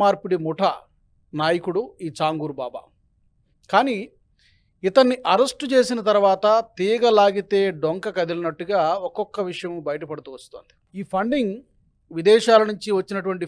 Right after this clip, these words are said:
ఫండింగ్ ఎక్కడి నుంచి వచ్చింది అని విచారణ చేస్తే, నాలుగు ప్రధానమైనటువంటి దేశాల నుంచి, ముస్లిం కంట్రీస్ నుంచి వచ్చినట్టుగా మనకి విచారణలో వెలుగులోకి వచ్చినటువంటి విషయాలు. ఇది వంద కోట్ల రూపాయల ఫండింగ్ కాదు, ఐదు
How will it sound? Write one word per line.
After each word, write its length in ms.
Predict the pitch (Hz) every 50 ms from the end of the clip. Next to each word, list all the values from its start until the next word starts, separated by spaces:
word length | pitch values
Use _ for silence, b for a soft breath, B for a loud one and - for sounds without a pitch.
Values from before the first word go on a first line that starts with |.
| - -
ఫండింగ్ 360 | 160 170 180 196 190 175 170 147 151
ఎక్కడి 240 | - - 208 202 208
నుంచి 200 | 214 214 - - 214 185
వచ్చింది 340 | 180 175 - 196 185 175 180 180
అని 100 | 170 160 151
విచారణ 320 | 143 - 185 170 165 165 156 139
చేస్తే, 300 | 147 143 - - 214 233 262 - - 196 170 160
నాలుగు 340 | 170 190 214 220 196 208 202 -
ప్రధానమైనటువంటి 760 | 175 165 156 175 190 196 190 185 185 170 180 180 165 170 147 156
దేశాల 240 | 156 151 - 170 156 156 151
నుంచి, 180 | 151 - 220 226 208 175
ముస్లిం 280 | 165 - - - 214 196 - 185
కంట్రీస్ 300 | 170 156 170 170 165 -
నుంచి 160 | 170 156 165 151
వచ్చినట్టుగా 480 | 147 - - 151 143 - - 170 220 - - _ _ _ _ _ _ _ _ _ _ _ _ 156 165
మనకి 280 | 180 190 - 180 156 147 151 170 _ _ _ _ _ _ _ _ _ _ _ _ 160
విచారణలో 500 | 160 - 208 202 202 202 196 190 185 185 180 170
వెలుగులోకి 360 | 165 170 175 185 180 160 147 156
వచ్చినటువంటి 400 | 147 160 156 143 135 143 185 247 202
విషయాలు. 300 | - - 147 131 120 _ _ _ _ _ _ _ _ _ _ _ _ _ _ _ _ 185 190
ఇది 60 | 214 175 165
వంద 140 | 170 190 220 220 -
కోట్ల 220 | 233 226 208 208 220 214
రూపాయల 320 | 208 - 214 208 202 196 190 180 180 - - 170
ఫండింగ్ 320 | 170 170 170 170 160 147 151
కాదు, 200 | 147 156 220 285 - _ - 143 156 175
ఐదు 160 | 214 202 226